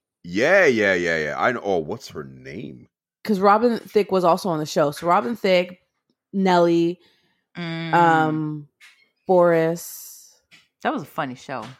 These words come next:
Speaker 2: I don't know
Speaker 3: What was
Speaker 2: why
Speaker 3: that
Speaker 2: it's
Speaker 3: tall
Speaker 2: not
Speaker 3: guy, that tall comedian?
Speaker 2: Oh, oh, I can't remember. Bald-headed?
Speaker 3: Yeah.
Speaker 2: Oh, I can't remember. He ended up being on another show, but I don't remember what his name was. Anyways, who else,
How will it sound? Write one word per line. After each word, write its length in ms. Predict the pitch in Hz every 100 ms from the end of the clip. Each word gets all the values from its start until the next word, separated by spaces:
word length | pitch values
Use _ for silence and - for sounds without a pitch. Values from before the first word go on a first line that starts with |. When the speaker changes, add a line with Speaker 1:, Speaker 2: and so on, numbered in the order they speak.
| _ _ _
Speaker 2:
I 60 | 240
don't 100 | 294
know 80 | 294
Speaker 3:
What 80 |
was 60 | 220
Speaker 2:
why 40 | 233
Speaker 3:
that 80 | 226
Speaker 2:
it's 80 | 208
Speaker 3:
tall 200 | 214 208
Speaker 2:
not 80 |
Speaker 3:
guy, 180 | 202 170
that 160 | 170 143
tall 200 | - 196
comedian? 640 | 190 190 180 165 139 143 - _ _ _ - - _ _ _ -
Speaker 2:
Oh, 520 | 190 196 190 151 139 - -
oh, 280 | 202 202 190
I 80 |
can't 120 | 175 185
remember. 220 | 185 175
Bald-headed? 640 | 156 185 214 226 233 294 294 _ _ _ _ _
Speaker 3:
Yeah. 300 | 180 196 151 -
Speaker 2:
Oh, 540 | 214 214 196 165 147 - _
I 40 | -
can't 100 | 220
remember. 340 | 226 208 190
He 100 | 185
ended 200 | 269 247
up 100 | 190 - - 180
being 180 | 196
on 140 | 180 170
another 340 | 160 156 151
show, 380 | 143 147 143 147
but 120 | -
I 60 | -
don't 100 | 233
remember 260 | 208 214 190
what 120 | 196
his 120 | 208
name 180 | - 226
was. 280 | - - - - _ _ _ _ _ _ _ _ - -
Anyways, 520 | 208 175 139 156 - _ _ _ _ _ _ -
who 160 | 240
else, 280 | 240 240